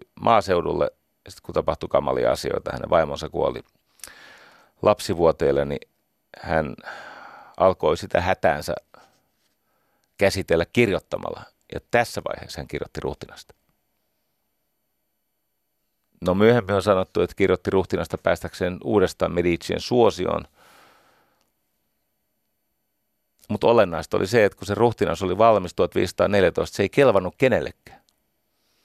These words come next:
Siinä on semmoisia traagisia vaiheita, pikkasen tragikoomisia jopa, kun Machiavelli ensin omisti sen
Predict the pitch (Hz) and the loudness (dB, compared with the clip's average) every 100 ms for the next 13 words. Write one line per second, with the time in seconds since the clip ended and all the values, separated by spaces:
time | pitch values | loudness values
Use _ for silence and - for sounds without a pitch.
0 | _ _ _ _ _ - 104 98 107 92 | _ _ _ _ _ 2 2 4 0 -2
1 | - 117 104 80 - 78 90 85 76 - | 0 2 2 0 -6 0 2 2 -2 -8
2 | - 85 - 82 80 87 82 82 92 85 | -8 -8 -6 -6 -2 -2 -2 0 2 2
3 | 78 - 65 73 - - 90 107 - 92 | -2 -4 -4 -4 -6 -6 -2 -2 0 0
4 | 82 80 78 104 98 90 - 98 90 - | 0 -2 0 -2 0 -2 0 0 0 -4
5 | 80 78 78 | -6 -4 -6